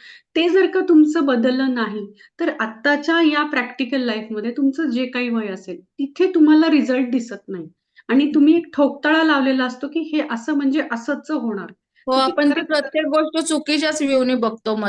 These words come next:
Speaker 2: तेव्हा
Speaker 1: बघतो.
Speaker 2: जशी बघितलेली असते, ते आत्ता पण आपण तशीच बघतो त्या गोष्टीला.
Speaker 1: तो एक, एक चेन रिएक्शन तयार व्हायला लागते आणि मग ती चेन रिएक्शन आपल्याला पुढे जाऊ देत नाही.
Speaker 2: हम्म,
Speaker 1: आणि मग
Speaker 2: बरोबर.
Speaker 1: आपण विचार करतो की मी एवढा सगळा प्रयत्न करते किंवा,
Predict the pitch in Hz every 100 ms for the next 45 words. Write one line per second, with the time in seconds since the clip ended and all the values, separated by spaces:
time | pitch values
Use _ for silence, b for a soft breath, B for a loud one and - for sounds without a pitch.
0 | 196 254 247 262 269 285 247 262 262 269
1 | 269 269 269 262 277 269 254 233 - 247
2 | 262 254 262 254 254 233 247 220 202 -
3 | 185 190 196 190 - 190 180 190 - _
4 | _ _ _ _ _ - 302 339 330 294
5 | 294 302 - 302 285 311 311 302 339 311
6 | 302 247 247 240 226 202 196 277 285 269
7 | 294 311 320 330 349 320 311 294 294 294
8 | 285 233 254 277 302 269 269 247 233 196
9 | 180 - 180 160 _ _ _ - 226 202
10 | 196 277 269 311 311 277 294 302 294 277
11 | 277 285 254 262 294 302 277 240 247 302
12 | 302 269 277 262 247 262 247 254 233 277
13 | 277 254 240